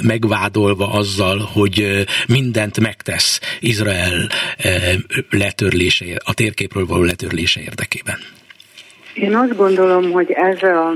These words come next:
Speaker 2: ez az Izrael letörlése a térképről megfogalmazás, ez még Khomeini ajatollahhoz fűződik, és az ezerkilencszázhetvenkilences, ö, iszlám forradalomhoz.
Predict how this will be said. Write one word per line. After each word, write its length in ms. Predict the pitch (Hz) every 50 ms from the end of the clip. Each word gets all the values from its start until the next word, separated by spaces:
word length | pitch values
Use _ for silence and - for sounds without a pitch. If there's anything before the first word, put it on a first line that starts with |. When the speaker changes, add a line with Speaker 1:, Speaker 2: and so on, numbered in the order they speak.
| -
Speaker 2:
ez 240 | - - 185 185 175
az 260 | 180 180 170 165 160 156
Izrael 520 | - - 170 196 190 - 190 185 175 160 156
letörlése 800 | 160 170 165 - - 185 175 165 170 165 160 160 - - 170
a 140 | 160 151 151 -
térképről 960 | - 170 165 165 160 - - 170 160 160 - - - 160 156 156 156 156 156 156
megfogalmazás, 1160 | 156 147 151 143 - - 170 160 170 170 165 165 170 170 170 175 170 - 180 180 185 185 185 - - - - - - - - - - _ _ _
ez 240 | - 175 175 175 175 170
még 320 | 180 180 175 170 170 165
Khomeini 600 | - - - 196 185 170 165 160 160 156 156 156 156
ajatollahhoz 1600 | 156 156 147 147 147 147 - 156 143 143 147 143 139 143 147 147 - - - - 147 143 143 143 139 139 139 - 156 147 143 143 - -
fűződik, 800 | - 151 147 147 143 139 143 139 139 135 147 156 160 156 - - - - - - - - - -
és 160 | - - - -
az 140 | 139 143
ezerkilencszázhetvenkilences, 1900 | 151 160 156 - 156 143 147 - 156 139 139 139 139 - 147 139 127 - 147 143 139 - - 135 135 131 - 151 139 135 131 131 - - 131 131 127 - - - - - -
ö, 80 | 131 135 135 135
iszlám 320 | 139 - - 143 135 135
forradalomhoz. 920 | 131 - - 147 147 143 135 139 131 127 127 127 131 131 - 135 - -